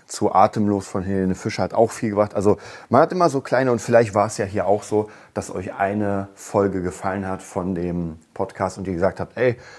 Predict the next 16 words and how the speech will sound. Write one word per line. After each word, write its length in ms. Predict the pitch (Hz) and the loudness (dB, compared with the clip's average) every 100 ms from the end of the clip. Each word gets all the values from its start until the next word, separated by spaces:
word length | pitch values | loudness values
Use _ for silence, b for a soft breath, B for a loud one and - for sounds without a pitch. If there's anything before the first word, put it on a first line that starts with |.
| B B | B B
weißt 220 | - 135 - | 2 2 2
du 40 | |
was, 140 | 92 - | -2 0
ich 240 | 143 139 | 0 2
abonniere 400 | 107 101 101 113 | 2 2 2 2
mal 240 | 107 101 101 | 2 0 -2
und 260 | 104 92 | -6 -6
ich 200 | 90 - | -8 -6
höre 140 | 95 90 | -2 0
mal 180 | 87 | 0
morgens 460 | 85 80 82 80 80 | -4 -4 -6 -8 -6
rein." 300 | 78 85 95 B B B B - | -4 -2 -6 B B B B 2
Ich 200 | 143 127 | 2 4
bin 140 | 147 | 2
ja 100 | 143 | 4
jemand 480 | 127 120 113 110 - | 4 4 2 0 -4